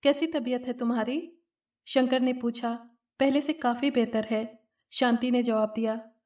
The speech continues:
"तुम कमरे में जाकर बैठो, मैं खाना लाता हूँ।"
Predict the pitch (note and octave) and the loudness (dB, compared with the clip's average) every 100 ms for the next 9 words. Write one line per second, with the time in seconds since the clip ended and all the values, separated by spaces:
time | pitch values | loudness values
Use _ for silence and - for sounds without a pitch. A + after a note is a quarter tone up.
0 | _ _ _ C#4+ C4+ B3+ A#3 A#3+ B3 B3 | _ _ _ 2 4 6 4 6 6 4
1 | A#3 A#3+ A3+ A3 A#3+ A#3 - - A#3 A#3+ | 2 0 0 0 0 -2 -4 0 2 4
2 | - A3 A3+ G#3+ G#3+ A3 G#3 A3+ - | 4 4 4 4 4 0 0 -4 -8